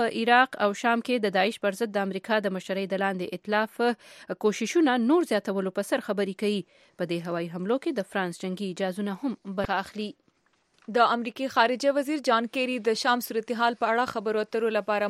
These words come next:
Speaker 2: متحده عرب اماراتو ته رسیدلی دی. د سفر په مهال به خارجه وزیر د ابوظبي، د ابوظبي ولی عهد شیخ محمد بن زاید ال نهیان سره ویني او وروسته به اسرائیل ته هم ځي. متحده عرب امارات د هغه نړیوال ائتلاف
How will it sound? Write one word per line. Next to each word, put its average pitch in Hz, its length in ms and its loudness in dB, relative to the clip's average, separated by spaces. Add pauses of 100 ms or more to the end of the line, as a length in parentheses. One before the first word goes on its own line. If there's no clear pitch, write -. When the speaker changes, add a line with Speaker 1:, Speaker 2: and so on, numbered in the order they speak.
Speaker 2:
متحده 214 440 -2 (120)
عرب 202 240 -2
اماراتو 196 520 -2
ته 226 120 -2
رسیدلی 190 500 -2
دی. 180 80 -4 (340)
د 226 140 0
سفر 226 320 -4
په 220 100 -6
مهال 220 320 0
به 226 120 -2
خارجه 208 420 0
وزیر 226 320 -4
د 214 160 0
ابوظبي، 226 480 -4 (640)
د 226 120 6
ابوظبي 262 520 4
ولی 240 220 2
عهد 254 380 -2
شیخ 254 280 0
محمد 226 400 -2
بن 214 220 -2
زاید 226 260 2 (100)
ال 208 140 0
نهیان 208 380 -2
سره 190 260 -4
ویني 185 180 -6 (240)
او 202 60 2
وروسته 240 380 -2
به 214 140 0
اسرائیل 196 420 -4
ته 254 60 -2 (100)
هم 202 180 -2
ځي. 175 160 -10 (340)
متحده 202 420 -4 (100)
عرب 202 200 -2
امارات 196 460 0
د 175 100 -6
هغه 233 380 0
نړیوال 214 480 0
ائتلاف 208 400 -2